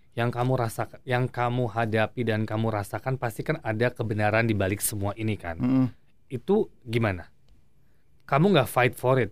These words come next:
Speaker 1: why?
Speaker 2: Kan udah di fight.
Speaker 1: Oke.
Speaker 2: Sampai akhirnya kan aku harus ngalah, Mas. Aku ngalah ya, aku kan di itu dulu, dikungkung dulu kan, tiga
Speaker 1: Nah,
Speaker 2: bulan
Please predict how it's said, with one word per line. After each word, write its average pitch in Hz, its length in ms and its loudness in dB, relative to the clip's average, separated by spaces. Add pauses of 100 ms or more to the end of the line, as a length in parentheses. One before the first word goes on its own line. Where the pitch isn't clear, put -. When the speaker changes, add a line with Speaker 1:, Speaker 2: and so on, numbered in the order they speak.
Speaker 1:
why? 110 320 2 (800)
Speaker 2:
Kan 196 140 -2
udah 151 460 6
di 127 140 0
fight. 120 380 2 (240)
Speaker 1:
Oke. 101 400 -2
Speaker 2:
Sampai 127 320 0
akhirnya 156 200 0
kan 214 120 0
aku 208 180 -2
harus 208 140 0
ngalah, 190 360 4
Mas. 117 460 -2 (540)
Aku 139 200 -4
ngalah 147 380 4
ya, 139 180 4
aku 143 140 -2
kan 180 340 0 (1160)
di 131 320 0
itu 139 140 0
dulu, 180 260 8
dikungkung 151 480 4
dulu 190 240 8
kan, 143 320 4
tiga 135 240 2
Speaker 1:
Nah, - 0 -
Speaker 2:
bulan 135 360 4